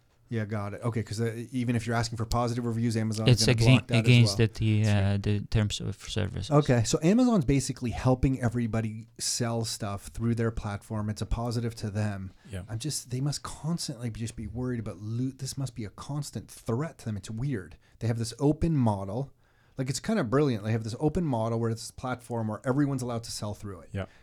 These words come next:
Speaker 1: You know, they have their criteria, obviously. But at the same time, because it's so open, it leaves these opportunities for other things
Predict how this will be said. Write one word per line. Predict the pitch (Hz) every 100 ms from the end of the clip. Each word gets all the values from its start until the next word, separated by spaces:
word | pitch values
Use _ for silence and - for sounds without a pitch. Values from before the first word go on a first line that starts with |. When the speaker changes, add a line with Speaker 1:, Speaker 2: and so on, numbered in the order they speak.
| -
Speaker 1:
You | 127
know, | 123 110
they | 120
have | 131
their | 135
criteria, | 123 127 - 113 104
obviously. | 98 101 98 - - - - - - _ _ -
But | 127
at |
the | 131
same | - 156 147
time, | 139 127
because | 113 117 156
it's | 156
so | - 120 110
open, | 104 95 104
it | 107 123
leaves | 117 110
these | 113 104 98 - - -
opportunities | 107 107 - 117 127 101 90 95 - - - -
for | - 120 120 -
other | 113 113 113 107 - - -
things | - - 113 104 101 107 -